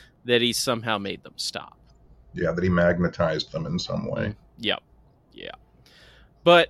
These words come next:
Speaker 1: interestingly enough, the <laughs> account does not end with Mister Merlot. There was another individual, a nineteen-year-old man named Enrique Moreno, an administrative employee. He delivered,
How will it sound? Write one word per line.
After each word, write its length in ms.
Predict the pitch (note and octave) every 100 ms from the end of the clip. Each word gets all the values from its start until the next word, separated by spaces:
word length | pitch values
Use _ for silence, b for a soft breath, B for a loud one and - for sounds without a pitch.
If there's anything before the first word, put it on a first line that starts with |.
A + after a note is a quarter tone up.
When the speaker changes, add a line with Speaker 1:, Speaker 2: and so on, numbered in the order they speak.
| -
Speaker 1:
interestingly 680 | G#3 - C#3+ D#3+ A#2 G#2
enough, 720 | G2 A#2 D3 F3 - - - -
the 440 | A#2 A2+ B2+ A2+
<laughs> 0 |
account 420 | F3+ - E3+ D#3+ A#2+
does 220 | B2+ A#2+
not 240 | C#3 B2+
end 260 | B2 A#2 G#2+
with 120 | A2
Mister 320 | A#2 A2+ A#2+
Merlot. 540 | A2 A2+ A2 B2 A2 G#2+ B B B B B _ _
There 220 | C3 D#3+
was 160 | A#3+ G#3+
another 380 | A3 A#3 A3+ B2+
individual, 680 | G#2 G2 G2+ E2+ F2 D#2 - -
a 80 | -
nineteen-year-old 1080 | A#2+ D#3 D#3 D#3+ D3+ D3 C#3 B2+ B2+ C#3+ - _ -
man 380 | A2+ G#2+ G#2+ B2+
named 260 | A2+ A2 A2+
Enrique 600 | A#2 A2+ C#3+ - F#3+ E3+
Moreno, 600 | C3+ B2 B2 D3+ E3 - - _ _ _
an 100 | -
administrative 720 | A2 A#2+ C#3 C#3+ - C3 B2+ A#2+
employee. 680 | A#2+ - A#2+ A2+ A2+ A#2 A#2
He 240 | C#3 D#3+ - - C#3
delivered, 760 | B2 D#3+ F3+ G#3+ G#3 G3 E3 A#2+